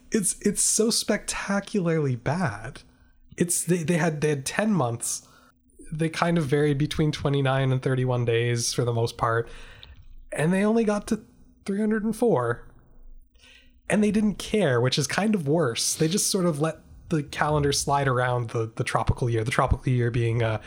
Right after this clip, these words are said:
uh, the year that's sort of equinox to equinox that follows the, uh, the seasons. They just kind of let it be. And when it got too far out of whack, as in, like, extremely noticeably out of whack,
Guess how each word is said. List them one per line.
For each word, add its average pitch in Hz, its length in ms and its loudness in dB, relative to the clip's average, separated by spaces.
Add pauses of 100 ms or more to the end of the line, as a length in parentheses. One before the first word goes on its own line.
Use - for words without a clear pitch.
(300)
uh, 117 220 2
the 113 120 0
year 117 200 2
that's 110 180 0
sort 117 220 0
of 107 280 -4
equinox 117 420 0
to 127 120 -2
equinox 107 460 -4
that 110 200 -6
follows 110 360 -4
the, 113 260 -6
uh, 107 160 -6 (380)
the - 80 -2
seasons. 120 520 0 (480)
They 156 160 -2
just 247 380 -2
kind 302 240 2
of 302 140 0 (400)
let 247 260 0
it - 380 -8
be. 120 400 0
And 131 180 2
when 151 100 2
it 143 160 0 (760)
got 160 320 0
too - 200 0
far 196 280 2
out 202 100 2
of 202 60 4
whack, 202 320 2
as 139 100 2
in, 156 100 4
like, 127 240 2 (400)
extremely 147 640 2
noticeably 185 540 0
out 185 140 2
of 175 100 2
whack, 220 480 -2